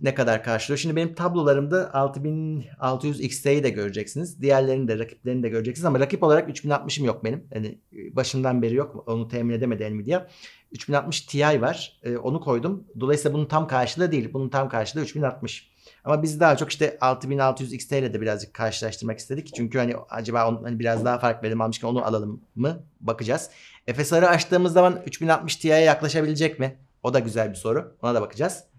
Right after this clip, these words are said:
Başlayalım. Ee, öncelikle şöyle baktığımız zaman, e, benim testlerim zaten artık alıştınız. Oturmuş, belli başlı, e, stabil çalışan uygulamaları seçiyorum.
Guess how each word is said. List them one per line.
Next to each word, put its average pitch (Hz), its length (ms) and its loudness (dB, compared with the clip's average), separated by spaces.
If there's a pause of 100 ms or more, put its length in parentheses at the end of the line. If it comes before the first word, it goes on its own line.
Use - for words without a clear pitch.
(140)
Başlayalım. 139 400 2 (1120)
Ee, 139 60 0
öncelikle 175 720 4 (220)
şöyle 180 340 0
baktığımız 180 440 0
zaman, 151 400 0 (1080)
e, 123 380 -2
benim 160 320 0
testlerim 135 420 -2
zaten 131 280 2
artık 120 220 -4
alıştınız. 127 540 -6 (400)
Oturmuş, 147 600 0
belli 139 260 6
başlı, 131 580 2
e, 120 220 0
stabil 139 360 0
çalışan 135 460 0
uygulamaları 120 520 0
seçiyorum. 127 540 -6